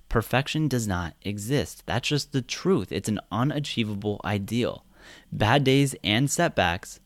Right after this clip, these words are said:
they're always gonna happen to us, and it's important to remember that, you know what? Life is messy. Life was never meant to be perfect. You yourself were never meant to be perfect. And you know what? On top of that,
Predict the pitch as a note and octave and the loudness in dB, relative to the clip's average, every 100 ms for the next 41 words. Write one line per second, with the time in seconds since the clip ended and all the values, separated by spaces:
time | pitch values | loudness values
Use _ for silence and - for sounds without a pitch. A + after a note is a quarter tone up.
0 | _ - - D3 D#3+ F3 G3 F3 D#3 D#3+ | _ -14 2 4 8 10 10 8 4 4
1 | F#3 F3+ G#2+ C2+ - - B2 C3+ C#3 D#3 | 0 0 0 -2 -6 -4 0 2 4 4
2 | C3+ - F3 F3 - C#3 A#2 D3+ A2+ F#2+ | 4 4 4 2 2 4 4 4 4 0
3 | - - - D3 D#3+ D#3+ G#2 D3+ F#3 F#3+ | -2 -8 -2 2 4 4 4 2 4 2
4 | A#2 G2 E3 - A2 C2 - - - - | 2 2 2 0 -4 -6 -12 -18 -10 0
5 | C#3 F3 C3+ C#3 A2 A2+ C#3+ E3+ E3+ F#3 | 0 2 2 2 4 4 6 6 6 4
6 | F3+ F3 - E3+ D3 F3 F3 B2 G2 - | 4 2 0 -2 2 2 2 0 -2 -6
7 | G#2 B2+ G3+ G3+ F3 D#3 - F3 D3 - | -4 4 4 6 4 2 0 2 2 -2
8 | - - - C3 C3 B2 C#3 D3+ D#3 - | -14 -14 2 6 8 6 6 4 2 2
9 | A#2+ B2 C3 - B2+ B2 - - E3+ - | 2 2 2 -2 -2 0 4 6 4 2
10 | D#2 - - _ _ _ - - - - | -4 -4 -20 _ _ _ -20 -20 -20 -18
11 | - A#2 C#3+ D3+ F#3 - _ - - - | -4 2 4 4 0 -4 _ -20 -20 -4
12 | - D3 - F3+ D3+ B2 F3 - | 0 2 2 4 6 6 4 0